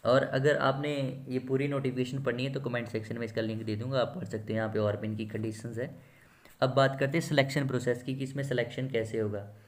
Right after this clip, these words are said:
इन्होंने लिखा हुआ है जो selection process होगा, यहाँ पे साफ साफ लिखा है, "The selection process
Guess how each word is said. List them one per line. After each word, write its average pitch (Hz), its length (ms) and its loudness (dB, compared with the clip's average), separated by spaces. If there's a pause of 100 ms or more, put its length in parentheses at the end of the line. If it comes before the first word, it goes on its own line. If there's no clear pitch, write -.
(460)
इन्होंने 139 340 2
लिखा 131 260 2
हुआ 131 200 4
है 135 60 4
जो 143 140 2
selection 131 540 -2
process 127 480 0
होगा, 131 220 0
यहाँ 123 200 -2
पे 127 80 -2
साफ 120 300 0
साफ 127 160 -2
लिखा 123 180 0
है, 127 60 0
"The 139 160 0
selection 135 400 0
process 139 300 0